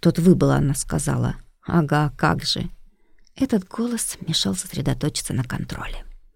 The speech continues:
И Ульяна закрыла ладонями уши. А Данила взял и вывел,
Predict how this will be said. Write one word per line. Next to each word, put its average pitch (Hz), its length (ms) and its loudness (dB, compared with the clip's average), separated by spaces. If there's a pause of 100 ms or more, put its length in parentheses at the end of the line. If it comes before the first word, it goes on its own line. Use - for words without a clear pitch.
(440)
И 165 100 2
Ульяна 208 420 6
закрыла 185 420 2
ладонями 156 540 2
уши. 147 380 -2 (580)
А 165 100 2
Данила 175 360 6
взял 190 300 0
и - 20 4
вывел, 135 420 -2